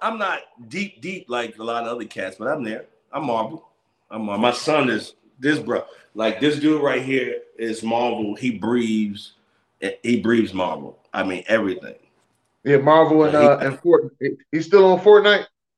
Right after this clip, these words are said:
Speaker 1: Is he on Fortnite? Oh, he
Speaker 2: Yeah.
Speaker 1: got his own podcast. He got his own, uh, YouTube channel. The cat got a video that went over a hundred thousand views. He got more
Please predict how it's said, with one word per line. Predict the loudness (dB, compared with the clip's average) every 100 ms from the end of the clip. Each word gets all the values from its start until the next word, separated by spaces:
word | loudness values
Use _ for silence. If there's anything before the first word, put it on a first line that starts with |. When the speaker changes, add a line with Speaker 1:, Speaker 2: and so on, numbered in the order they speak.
| _ _ _ _ _ _ _ _ _
Speaker 1:
Is | 0 4
he | 4
on | 2
Fortnite? | 2 0 0 -6 -12 _
Oh, | -10 -10 -14 _ -10
he | -4
Speaker 2:
Yeah. | 0
Speaker 1:
got | 0
his | 0 -2
own | -2 -4
podcast. | -6 -6 -6 -6 -6 -6 -8
He | -8
got | -8
his | -8 -8
own, | -8 -6 -8 -12 -16 -18 -6
uh, | -2 -2 -4 -6
YouTube | -4 -2 -2 -6 -8
channel. | -6 -4 -2 -4 -8
The | -8
cat | -6 -4 -4
got | -6 -6 -6
a |
video | -12 -16 -12 -14 -10
that | -8 -10 -14 _ _ _ -10
went | -4 0
over | 0 0
a | -2
hundred | -4 -4 -2
thousand | 0 0 -2 -6
views. | -8 -6 -6
He | -6
got | -2 -2
more | -2 -2 -2